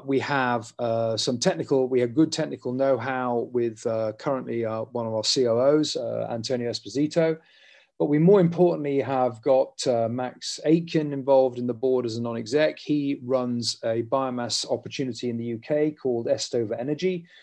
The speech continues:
which, uh, is already producing over seventy megawatt of power using biomass in the U K. He's got tremendous experience to, uh, add to the business. Um, and his knowledge will hel-, is helping us enormously on the international, uh,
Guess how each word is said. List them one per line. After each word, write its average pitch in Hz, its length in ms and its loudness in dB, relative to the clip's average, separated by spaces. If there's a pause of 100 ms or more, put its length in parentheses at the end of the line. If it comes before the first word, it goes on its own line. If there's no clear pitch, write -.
(300)
which, 131 240 -4
uh, 127 380 2
is 127 360 2
already 131 280 2
producing 123 680 -6
over 117 180 -2
seventy 123 400 -2
megawatt 120 480 0
of 110 140 -12
power 120 500 -2
using 123 340 -4
biomass 120 540 -2
in 110 80 -4
the 107 80 -4
U 110 160 -6
K. 117 400 -4 (540)
He's 156 180 2
got 143 260 2
tremendous 151 520 4
experience 131 800 2
to, 123 420 2
uh, 117 260 0
add 127 200 0
to 110 100 -8
the 113 80 -4
business. 123 560 -2 (480)
Um, 120 540 0
and 123 160 -2
his 123 220 -4
knowledge 135 580 2
will 135 180 -2
hel-, 151 220 -4 (160)
is 127 140 0
helping 127 340 -2
us 117 240 -4
enormously 131 640 -2
on 110 120 -2
the 117 80 -4
international, 113 800 -8
uh, 110 240 2